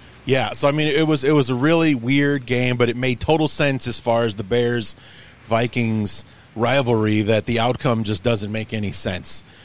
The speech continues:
You look at the, I think we had, like, double the turn, or double the, uh, first downs. We had, uh, you know, time of possession. You guys beat it. It was, like, the turnovers and red zone. That's where, that's where the game was won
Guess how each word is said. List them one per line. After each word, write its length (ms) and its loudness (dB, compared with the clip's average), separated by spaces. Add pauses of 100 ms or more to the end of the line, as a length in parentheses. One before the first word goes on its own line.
(140)
You 140 0
look 220 2
at 140 0
the, 380 0 (240)
I 80 2
think 180 0
we 80 4
had, 160 0
like, 220 0
double 340 2
the 120 -4
turn, 340 -2
or 200 2
double 300 0
the, 280 2
uh, 140 2
first 320 0
downs. 540 0 (340)
We 140 0
had, 420 2
uh, 160 0
you 120 -2
know, 160 0
time 300 -4
of 100 0
possession. 680 0 (300)
You 140 2
guys 240 2
beat 200 2
it. 140 0
It 60 2
was, 160 2
like, 160 0
the 80 -4
turnovers 800 2 (320)
and 240 0
red 200 2
zone. 300 -2
That's 260 0
where, 180 4 (100)
that's 260 0
where 120 4
the 100 -2
game 240 0
was 160 0
won 360 -4